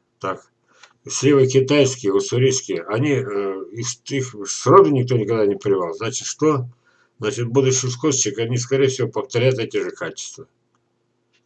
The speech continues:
Ну, может, небольшое переопыление. Кр-, вместо красно-синий получится красно-желтый и так далее. Но не смертельно. Это уже сад. Вот такие дела.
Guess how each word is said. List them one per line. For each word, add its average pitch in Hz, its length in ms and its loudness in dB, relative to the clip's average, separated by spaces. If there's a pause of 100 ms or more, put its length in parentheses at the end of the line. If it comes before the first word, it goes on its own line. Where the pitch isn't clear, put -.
(220)
Ну, 104 140 0
может, 120 320 0
небольшое 107 520 0
переопыление. 87 760 0
Кр-, 101 240 -2
вместо 104 320 -6
красно-синий 101 600 -4
получится 85 440 -6
красно-желтый 85 760 -6 (640)
и 98 60 -18
так 95 200 -2
далее. 78 320 -6 (420)
Но 143 160 0
не 139 140 0
смертельно. 95 720 -4
Это 123 240 2
уже 107 340 4
сад. - 400 -8 (1200)
Вот 139 160 -4
такие 113 280 -2
дела. 82 380 -2